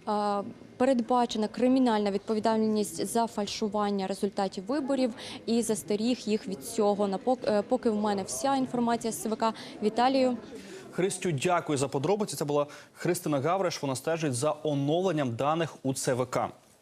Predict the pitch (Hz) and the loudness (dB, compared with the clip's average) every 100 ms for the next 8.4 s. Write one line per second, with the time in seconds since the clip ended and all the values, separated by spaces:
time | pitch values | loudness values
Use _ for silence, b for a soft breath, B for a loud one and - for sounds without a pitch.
0 | _ _ _ B B B B B B B | _ _ _ B B B B B B B
1 | B B B B - 196 185 247 254 240 | B B B B 0 4 4 2 2 2
2 | 226 185 185 180 196 - 226 - 180 - | 0 0 2 2 2 0 -2 0 0 2
3 | 190 180 165 175 190 190 175 180 185 151 | 2 0 0 2 4 4 4 2 2 0
4 | 139 175 180 170 190 170 143 - 170 156 | -2 0 0 2 2 2 -2 0 0 2
5 | 139 139 - - 135 180 175 151 147 143 | 2 2 0 -8 -2 -2 0 0 2 2
6 | 190 208 202 202 196 B B 143 170 170 | 2 4 2 2 0 B B 0 2 2
7 | 180 - 143 147 185 196 151 147 135 131 | 2 2 0 4 2 2 0 0 0 0
8 | - 170 208 | -2 0 0